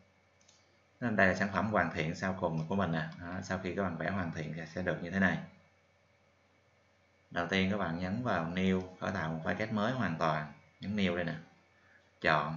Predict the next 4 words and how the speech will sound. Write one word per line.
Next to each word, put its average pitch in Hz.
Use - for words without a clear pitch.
Arcade 92
iso. 90
Bấm 95
Open. 85